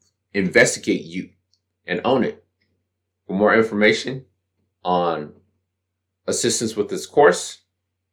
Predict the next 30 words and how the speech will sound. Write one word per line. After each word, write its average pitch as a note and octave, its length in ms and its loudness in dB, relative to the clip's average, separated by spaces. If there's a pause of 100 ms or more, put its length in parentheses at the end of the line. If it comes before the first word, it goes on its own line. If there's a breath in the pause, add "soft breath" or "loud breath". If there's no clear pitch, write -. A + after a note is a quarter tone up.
(300)
getting G#2 240 4
into A2 220 -2
this G#2+ 180 -4
course, G#2+ 540 4 (540)
or G#2 180 6
if G#2 140 2
you G#2 80 -6
want G#2+ 160 2
to G2+ 60 -2
talk A2 240 2
in A2 80 -6
general, D3+ 520 2 (720)
email A2+ 300 4
me A2+ 180 6
at F#2+ 460 4 (1120)
true C3 220 0
creative A2 300 6
self G#2 280 6
at F2 120 4
mail F2 160 2
dot E2 200 2
com, A2 500 -4
true A2 220 0
creative F2+ 320 0
self F2+ 220 -2
at E2 140 -2
mail E2 180 -6
dot D2+ 200 -6
com. B2 340 -6 (960)
Again, F2+ 360 4